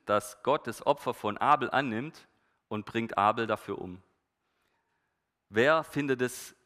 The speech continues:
irgendwie komisch, dass Gott das Opfer von Kain nicht annimmt? Wer findet es irgendwie ungerecht? Ja, ich sehe schon so einige Hände. Also ich finde es auch ungerecht und denk mir so, warum, warum hat Gott es nicht angenommen? Ich meine,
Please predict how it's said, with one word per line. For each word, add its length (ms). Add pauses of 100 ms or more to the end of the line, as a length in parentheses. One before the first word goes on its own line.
irgendwie 240
komisch, 420
dass 220
Gott 220
das 180
Opfer 260
von 280
Kain 580
nicht 280
annimmt? 260
Wer 100
findet 240
es 120
irgendwie 220
ungerecht? 720 (1800)
Ja, 140
ich 100
sehe 220
schon 240
so 160
einige 400
Hände. 340 (320)
Also 260
ich 180
finde 300
es 120
auch 200
ungerecht 580
und 160
denk 200
mir 60
so, 200
warum, 460 (400)
warum 440
hat 180
Gott 180
es 160
nicht 180
angenommen? 520
Ich 120
meine, 260